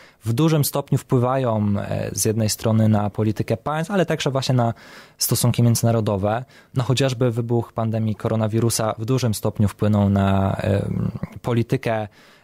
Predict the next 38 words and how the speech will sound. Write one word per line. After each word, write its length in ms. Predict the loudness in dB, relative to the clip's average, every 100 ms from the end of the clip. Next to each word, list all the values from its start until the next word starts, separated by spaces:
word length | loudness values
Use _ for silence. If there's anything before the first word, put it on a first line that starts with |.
| _
e, 280 | -4 -2 -4
państw, 380 | -4 -4 -4 -2
na 60 |
sy-, 240 | -2 -4 -4
tych, 220 | -6 -4
sytuację 420 | -2 0 0 -2
w 60 | -2
ogóle 220 | 0 0
tych 160 | 0 -4
państw, 260 | -4 -2
ale 140 | -2 -2
także 240 | -2 0
na 160 | 2 0
stosunki, 680 | -2 -2 0 0 2 2 2
e, 160 | 0
pomiędzy 380 | 0 2 2 2
nimi. 320 | 4 4 2
Pojawiło 440 | 0 0 2 0 0
się 160 | -2
przecież 280 | -4 -2 -2
bardzo 240 | -2 -2
dużo 220 | -4 -2 -2
problemów, 600 | -2 0 0 0 -4 -8 -20 -20 -20 -8
e, 180 | -4 -4
w 40 |
tym 140 | -2 -2
gospodarczych, 880 | -2 -2 -2 -2 -4 -6 -8 -6
związanych, 640 | -4 0 0 2 2 0 -4
e, 340 | -2 0 2 0
z 80 | -2
tą 160 | -2
pandemią. 560 | 0 0 2 4 2 0 -6 -20 -20 _ -2
Mm, 440 | 2 4 4 2 0 -4 -12 _ -20 _ -10
stosunki 520 | -4 -2 0 0 2
międzynarodowe 680 | 2 4 4 4 2 0 0
są 240 | 0 0
także 380 | 0 -4 -2 -2
bardzo 1040 | -2 -2 -2 -2 0 2 2 2 0 0